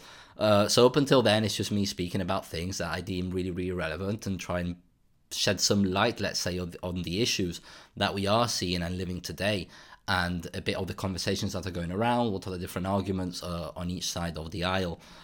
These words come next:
and, uh, just try to bring a bit more of general comprehension on, on the topic and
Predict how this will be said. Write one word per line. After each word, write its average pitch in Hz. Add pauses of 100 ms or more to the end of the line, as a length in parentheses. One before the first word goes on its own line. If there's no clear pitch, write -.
(120)
and, 87
uh, 85
just -
try 101
to 95
bring 90
a 85
bit 78
more 90
of 85
general 90
comprehension 90
on, 85
on 87
the 85
topic 117
and 87